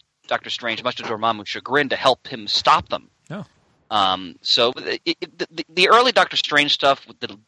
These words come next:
Speaker 1: the lead Ditko is just, it's so much fun and just visually engrossing. Uh, and I really was pleased at how they captured that, especially, and this is my positive Ditko comment,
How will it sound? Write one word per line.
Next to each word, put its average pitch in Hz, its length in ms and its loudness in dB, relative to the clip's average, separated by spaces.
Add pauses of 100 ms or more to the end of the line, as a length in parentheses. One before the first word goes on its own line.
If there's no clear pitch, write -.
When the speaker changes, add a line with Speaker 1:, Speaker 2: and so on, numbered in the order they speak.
(140)
Speaker 1:
the 117 100 -10
lead 131 300 -2
Ditko 135 520 0 (760)
is 135 240 -4
just, 135 280 -2 (360)
it's - 220 -4 (640)
so 190 220 2
much - 220 0
fun 123 240 2
and 113 120 -8
just 139 180 -6 (120)
visually 110 480 -2
engrossing. 95 720 -6
Uh, 104 180 -8
and 113 100 -4
I 107 40 0
really 135 220 0
was 120 100 -2
pleased 123 360 -4
at 110 60 0
how 117 140 2
they 101 120 -2
captured 151 360 2
that, 104 100 -4
especially, 117 720 0 (640)
and 135 60 -6
this 147 100 4
is 147 80 4
my 120 160 2
positive 156 500 2
Ditko 98 460 -6
comment, 95 400 -2